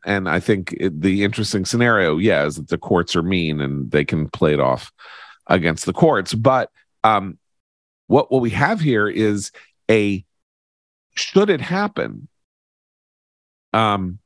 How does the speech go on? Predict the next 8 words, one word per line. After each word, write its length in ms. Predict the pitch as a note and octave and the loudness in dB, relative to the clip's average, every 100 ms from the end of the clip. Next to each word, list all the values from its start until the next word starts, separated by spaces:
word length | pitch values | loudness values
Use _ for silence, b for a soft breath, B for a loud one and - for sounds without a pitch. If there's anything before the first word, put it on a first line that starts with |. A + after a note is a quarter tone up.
| _ _ _ _ _ _ _ _ _ | _ _ _ _ _ _ _ _ _
we 140 | - C3+ | 0 2
got 140 | E3 | 2
eight 60 | F3 | 2
and 100 | E3 | 0
a 20 | |
half 200 | D#3 D3+ | 0 0
percent 320 | C#3+ - C#3 | -2 0 -2
inflation. 600 | A#2+ - D#3+ D3 - | -2 0 0 -2 -8